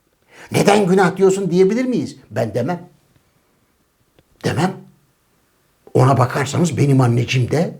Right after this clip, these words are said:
zinayı kabul edenlerden. Yani suç, günah olarak kabul edenlerden. Günah olarak kabul edenlerden.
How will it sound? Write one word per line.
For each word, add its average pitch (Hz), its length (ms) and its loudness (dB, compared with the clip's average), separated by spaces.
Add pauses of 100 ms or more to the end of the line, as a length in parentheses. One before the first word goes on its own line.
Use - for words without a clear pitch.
(280)
zinayı 123 520 0
kabul 120 260 -2
edenlerden. 156 560 -2 (200)
Yani 104 280 -4 (160)
suç, - 300 -2 (100)
günah 190 260 4
olarak 190 320 4
kabul 123 160 -4
edenlerden. 98 440 -6 (260)
Günah 180 300 2
olarak 127 340 0
kabul 107 180 -6
edenlerden. 92 520 -14